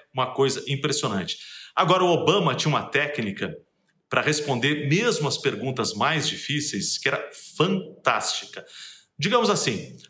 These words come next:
um repórter ou alguém da oposição diz, "Ah, porque você é um incompetente, um mau presidente, o pior presidente que os Estados Unidos já teve, não sei o quê, pá, pá, pá, pá, pá, pá, pá."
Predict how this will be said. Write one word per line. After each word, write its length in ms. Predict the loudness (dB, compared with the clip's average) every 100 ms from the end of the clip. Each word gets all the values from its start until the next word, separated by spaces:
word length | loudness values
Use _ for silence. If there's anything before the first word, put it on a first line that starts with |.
| 0
um 60 |
repórter 760 | 2 2 2 4 4 2 2 4
ou 80 | 4
alguém 260 | 2 0
da 80 | -2
oposição 640 | -2 -2 -2 0 2 2
diz, 100 | 2
"Ah, 560 | 2 4 4 2 -2 -6
porque 160 | -6 0
você 260 | 0 2
é 40 | 2
um 80 | 2
incompetente, 960 | 2 0 0 -2 -2 0 2 0 2
um 60 | 2
mau 240 | 4 2
presidente, 800 | 0 0 2 2 2 2 0 -2
o 80 | 2
pior 240 | 2 4
presidente 460 | 2 0 0 0 -2
que 60 |
os 60 | -2
Estados 260 | 0 2
Unidos 320 | 2 2 2 2
já 160 | 0
teve, 460 | 0 0 2 2 0
não 100 | 0
sei 180 | -2 -2
o 60 |
quê, 160 | -2 0
pá, 140 | 0
pá, 160 | 0 0
pá, 140 | 2
pá, 140 | 2 2
pá, 160 | 4
pá, 160 | 4 4
pá." 220 | 2